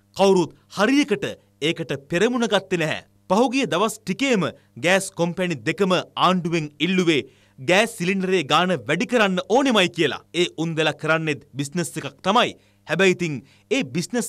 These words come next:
එක නිසා ආණ්ඩුවටත් ගෑස් පෙන්නලා මිනිස්සුන්ටත් මේ වෙලාවේ ගෑස් පෙන්නන්න ගියොත් රට තවත් අවුලෙන් අවුලට යනවා.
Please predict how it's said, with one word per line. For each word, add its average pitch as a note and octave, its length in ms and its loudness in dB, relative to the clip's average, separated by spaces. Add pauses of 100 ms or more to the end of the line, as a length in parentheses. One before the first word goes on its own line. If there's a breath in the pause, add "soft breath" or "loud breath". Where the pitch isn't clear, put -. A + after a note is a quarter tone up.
එක G#3+ 60 -8 (100)
නිසා F#3+ 240 2 (480 soft breath)
ආණ්ඩුවටත් F#3 680 0
ගෑස් E3 200 2 (120)
පෙන්නලා G3+ 440 2 (280 soft breath)
මිනිස්සුන්ටත් A3 720 0 (100)
මේ E3 180 2
වෙලාවේ F3+ 520 2
ගෑස් F#3 200 0 (100)
පෙන්නන්න E3+ 420 -2
ගියොත් G3 240 2 (300 soft breath)
රට F3 260 0 (180)
තවත් G#3 320 0 (280)
අවුලෙන් G#3 320 2 (260)
අවුලට B3+ 320 2
යනවා. B2+ 260 -4